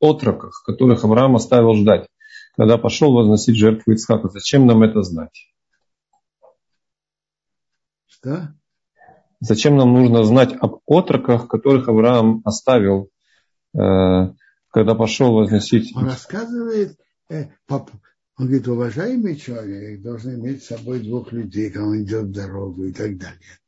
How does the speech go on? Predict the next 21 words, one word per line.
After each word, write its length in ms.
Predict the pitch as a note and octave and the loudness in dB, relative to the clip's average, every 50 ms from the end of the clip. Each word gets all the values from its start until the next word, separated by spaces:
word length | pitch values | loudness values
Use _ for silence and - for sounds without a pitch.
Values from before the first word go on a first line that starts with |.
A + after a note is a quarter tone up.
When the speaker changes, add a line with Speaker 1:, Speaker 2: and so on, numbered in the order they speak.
| _ _ _ _ - - _ _ _ - | _ _ _ _ -20 -20 _ _ _ -10
Speaker 2:
И 160 | - A#2 B2+ | -6 -6 -4
Авраам 500 | C#3 - A#2 A2+ C#3 D#3 G3+ A#3+ A#3 G#3+ | -4 -6 -6 -4 -4 -4 -2 -2 -4 -4
так 220 | - G#3 G#3 G#3 | -4 -10 -12 -12
себя 340 | - - - F3 F3 D#3+ D#3 | -12 -14 -12 -10 -6 -6 -6
вел. 340 | C3+ A2 G2 F#2+ - - _ _ _ _ _ _ _ _ _ _ _ _ _ _ - | -6 -6 -8 -8 -10 -14 _ _ _ _ _ _ _ _ _ _ _ _ _ _ -12
Э, 600 | A#2 A2+ A2 G#2 G#2 G#2 G2+ G2+ G2+ G2 F#2 - _ _ _ _ _ _ _ _ _ _ _ _ _ _ _ _ _ _ _ _ _ _ _ _ _ - | -10 -8 -6 -6 -6 -6 -6 -8 -8 -8 -10 -14 _ _ _ _ _ _ _ _ _ _ _ _ _ _ _ _ _ _ _ _ _ _ _ _ _ -16
и, 500 | - - - - - - - - _ _ - _ _ _ | -14 -12 -12 -12 -12 -16 -18 -20 _ _ -20 _ _ _
и 120 | - B2 B2+ | -8 -6 -4
были 340 | A#2+ C3 G3+ A3+ A3+ G#3+ D3+ | -2 -2 -2 0 0 0 -2
с 180 | D3 - - | -2 -4 0
ним 440 | A#3 C#4+ D4 B3 G3 F#3+ G3 G#3+ G#3 | 2 2 4 4 2 0 -2 -2 -2
отроки. 600 | - - - - - G2+ G2+ - - - G2+ _ - | -4 -6 -6 -6 -10 -12 -14 -16 -18 -20 -16 _ 0
Между 320 | B2+ D3+ F3 E3 - F#3+ C3+ | 2 2 2 2 0 -4 0
прочим, 520 | C#3 E3+ E3 C#3 - - G2+ F2 - _ _ _ _ _ _ _ _ _ _ - _ _ _ _ - B2+ - | 2 2 2 0 0 -4 -8 -10 -10 _ _ _ _ _ _ _ _ _ _ -20 _ _ _ _ -14 -4 -2
<laughs> 640 | C3 A#2+ G#2+ G#2 - - - _ _ _ _ _ - | 0 0 0 -4 -10 -20 -20 _ _ _ _ _ -4
из 220 | D3+ B2 A2+ - | -4 -4 -4 -6
текста 560 | - - F#3+ A#3 A3 - - - - - D3+ B2 | -4 -2 0 0 0 -2 -4 -10 -6 -4 -4 -4
Торы 440 | - - G#3 A#3+ A#3+ G#3+ E3 D3 D#3 | -2 -2 0 0 0 0 -2 -2 -2
очень 460 | E3+ D#3+ D#3+ - F3 F3+ D#3+ D3+ - _ - | -2 -4 -4 -4 -4 -4 -4 -6 -8 _ -4
любоп-, 440 | - D3+ D#3 D#3 D3 C#3+ - - _ _ _ _ | 0 2 4 4 4 2 0 -4 _ _ _ _
можно 540 | - C#3+ E3+ G3 F#3 D#3+ F#3 E3+ D#3 C#3+ C#3+ | -2 0 0 0 0 -4 -6 -8 -8 -10 -10